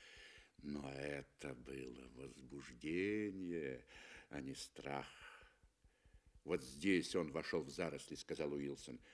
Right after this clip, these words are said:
и приказал ружьеносцу: «Найди след». Автомобиль поравнялся с островком зелени. Маккомбер, Уилсон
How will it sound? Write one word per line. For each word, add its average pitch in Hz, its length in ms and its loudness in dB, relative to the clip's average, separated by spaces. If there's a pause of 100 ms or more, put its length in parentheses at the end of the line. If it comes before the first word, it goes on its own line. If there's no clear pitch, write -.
(180)
и 90 100 4
приказал 82 500 4
ружьеносцу: 78 640 2
«Найди 98 320 4
след». - 400 0 (800)
Автомобиль 104 800 4
поравнялся 101 640 4
с - 100 -2
островком 95 600 2
зелени. 117 680 6 (520)
Маккомбер, 120 800 8 (140)
Уилсон 120 720 8